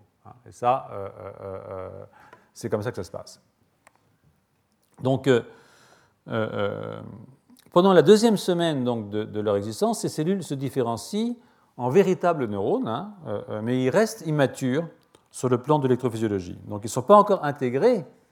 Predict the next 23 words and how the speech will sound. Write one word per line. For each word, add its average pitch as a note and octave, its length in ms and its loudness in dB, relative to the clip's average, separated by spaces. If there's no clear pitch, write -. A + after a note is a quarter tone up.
dans A#2+ 200 2
un A#2 40 6
réseau A2+ 280 4
neuronal. F#2 440 -2
Euh, G#2+ 280 0
mais A2+ 80 0
ils A#2 40 2
sont C#3 120 2
toujours F#3+ 300 6
innervés D#3 340 6
par D3 140 4
les B2+ 40 4
neurones A#2+ 220 0
gaba, A2 520 0
et C3 40 -10
cette B2+ 300 -6
innervation C#3+ 500 -2
est - 140 -8
toujours G#3 380 4
excitatrice, B2 680 -4
c'est-à-dire A2 260 -4
dépolarisante, G#2 840 0
hein. G#2+ 120 -14